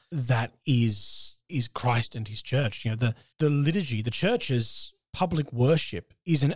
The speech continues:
act of remembrance. There's a point in the Mass called Eucharistic prayer, and, and it's the high point of the liturgy. And it's here that the church has this thing called anamnesis, this remembering the work of the Lord.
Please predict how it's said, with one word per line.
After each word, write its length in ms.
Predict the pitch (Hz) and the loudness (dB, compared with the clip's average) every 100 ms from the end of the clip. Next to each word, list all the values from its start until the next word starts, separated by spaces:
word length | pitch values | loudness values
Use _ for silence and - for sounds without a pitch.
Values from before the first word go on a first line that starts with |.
| - | -2
act 280 | 156 - 156 | -8 -2 -2
of 120 | 120 | 0
remembrance. 720 | 117 110 127 - - - - _ _ - | 0 2 0 0 -8 -10 -10 _ _ 4
There's 220 | 143 120 | 4 4
a 180 | 127 107 _ | -2 -4 _
point 360 | - 165 180 - | -4 2 2 0
in 100 | 127 | -2
the 60 | 113 | 0
Mass 340 | 123 123 - | 2 2 -2
called 400 | - 131 123 113 | -4 0 2 0
Eucharistic 580 | 110 139 - 123 - 117 _ | 2 0 4 2 0 -8 _
prayer, 380 | - 113 101 82 | -4 -2 0 -2
and, 180 | 87 87 | -6 -8
and 300 | 113 123 110 107 _ _ _ | -2 0 0 -4 _ _ _
it's 200 | 156 - | -4 0
the 100 | 165 | -2
high 360 | 127 - 165 185 | -2 0 2 2
point 340 | - 123 120 | 0 0 0
of 80 | 117 | 0
the 60 | |
liturgy. 400 | 104 104 110 - 98 | -4 -6 -8 -10 -8
And 80 | |
it's 120 | 104 - | -6 -8
here 340 | - 196 190 | 2 4 6
that 260 | 123 117 _ _ _ _ _ | 4 -4 _ _ _ _ _
the 60 | |
church 380 | 123 - 143 131 | -4 2 2 2
has 240 | 135 123 139 | 0 0 0
this 240 | 117 - | -2 -4
thing 200 | - 120 | -2 -2
called 260 | 107 117 123 - | 2 0 0 0
anamnesis, 800 | 131 127 104 101 104 - - - | 2 2 0 -2 -2 -4 -8 -8
this 220 | 123 - | -6 -4
remembering 800 | 120 110 110 143 139 101 92 85 - _ | -2 0 4 4 2 0 -6 -10 -16 _
the 140 | 127 117 | 2 4
work 380 | 104 120 120 | 6 4 4
of 120 | 113 110 | 0 -2
the 100 | 101 | -2
Lord. 440 | 101 98 87 90 | -2 -6 -10 -16